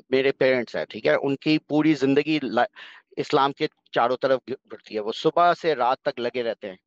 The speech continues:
इबादतें, ये वो, नमाजें पढ़ रहे हैं, कुरान पढ़ रहे हैं, हर क-, हर सुबह से रात तक उनकी पूरी जिन-, तो ये जो मजहब है ना, ये इस्लामिक मजहब, उनकी लाइफ के अंदर इतना इंटीग्रेट है कि ओवरटेक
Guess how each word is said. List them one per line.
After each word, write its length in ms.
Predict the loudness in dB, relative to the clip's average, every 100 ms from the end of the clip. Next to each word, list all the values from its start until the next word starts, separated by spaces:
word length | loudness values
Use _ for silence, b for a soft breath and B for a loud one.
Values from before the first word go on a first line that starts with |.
| b b b
इबादतें, 640 | -4 2 2 2 -2 0 0
ये 360 | 0 2 2
वो, 280 | 0 2 4
नमाजें 460 | 2 2 2 2 0
पढ़ 240 | 2 2
रहे 120 | 2
हैं, 160 | 0 0
कुरान 360 | 0 2 2
पढ़ 240 | 2 2 2
रहे 100 | 2
हैं, 120 | 2
हर 140 | -2 -4 -2
क-, 80 | -4 -4 -2
हर 300 | 2 2 0 _
सुबह 320 | -8 0 0
से 160 | 0
रात 240 | -2 0 -2
तक 140 | -4 -8
उनकी 240 | -12 -14 -12
पूरी 180 | -8 -8
जिन-, 180 | -8 -12 B B -2
तो 180 | 0 0 _
ये 200 | 0 2
जो 220 | 4 2 2
मजहब 300 | 0 2 2 0
है 60 |
ना, 200 | -4 -6 -8 _ -6
ये 240 | -2 -2
इस्लामिक 420 | -4 0 0 0 -4
मजहब, 200 | -6 -6 -8 B B B
उनकी 260 | -2 -2 0
लाइफ 260 | 2 0 -4
के 60 | -10
अंदर 280 | -2 -2 -2
इतना 400 | -6 -4 0 2
इंटीग्रेट 420 | 2 -2 -2 0
है 60 | 0
कि 220 | 0 -2 -2 _ 2
ओवरटेक 420 | 4 4 2